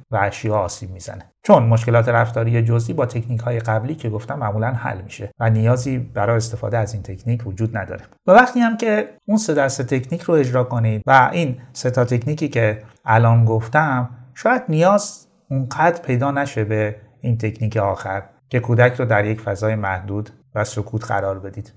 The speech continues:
چون کودک نیازهاش به اندازهٔ کافی برآورده شده، خواسته‌هاش به اندازهٔ کافی برآورده شده و اونقدر با شما رابطهٔ خوبی داره که باهاتون راه بیاد،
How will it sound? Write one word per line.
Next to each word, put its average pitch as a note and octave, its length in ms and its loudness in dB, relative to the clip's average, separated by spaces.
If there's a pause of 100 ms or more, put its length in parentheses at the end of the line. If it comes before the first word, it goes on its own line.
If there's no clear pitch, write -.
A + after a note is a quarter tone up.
(140)
چون A3 220 0
کودک D3+ 360 4 (280)
نیازهاش D#3 800 0 (180)
به B2+ 60 -6
اندازهٔ B2+ 340 -2
کافی A#2+ 260 -4
برآورده A2+ 580 2
شده، A#2+ 320 -4
خواسته‌هاش A2+ 600 -4
به A2 80 -10
اندازهٔ G2+ 300 -8
کافی F#2+ 300 -10
برآورده G2 520 -4
شده B2 500 -6 (340)
و C#3+ 40 2
اونقدر F3 460 2
با D#3+ 100 6
شما E3 280 2
رابطهٔ C#3 640 2
خوبی F3+ 720 -6
داره C3 500 6 (340)
که C3 100 0
باهاتون B2+ 420 6
راه D3+ 240 6
بیاد، D3 500 0